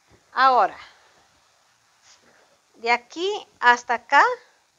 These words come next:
desde este punto de donde metiste los tres hasta acá en la cintura, vas a dejar la cuarta de cintura, que es dieciocho más tres de pinza, que sería veintiuno.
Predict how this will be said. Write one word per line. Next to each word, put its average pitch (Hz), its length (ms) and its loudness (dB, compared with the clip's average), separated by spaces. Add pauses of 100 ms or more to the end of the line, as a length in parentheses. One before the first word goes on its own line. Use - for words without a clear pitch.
(880)
desde 247 600 -4
este 370 240 -6
punto 240 520 -10
de 190 220 -4
donde 202 260 -10
metiste 254 400 -10
los 277 180 -8
tres 202 280 -10
hasta 240 300 -8
acá 320 300 2
en 311 140 -6
la 269 80 0
cintura, 269 500 -8
vas 254 380 2
a 311 100 -4
dejar 240 380 -4
la 185 140 -6
cuarta 277 420 -2
de 240 100 -6
cintura, 311 720 -6 (880)
que 202 340 -12
es 233 120 -16
dieciocho 311 840 -6
más 226 280 -12
tres 247 280 -8
de 233 100 -10
pinza, 190 400 -20
que - 160 -20
sería 208 340 -10
veintiuno. 269 500 -10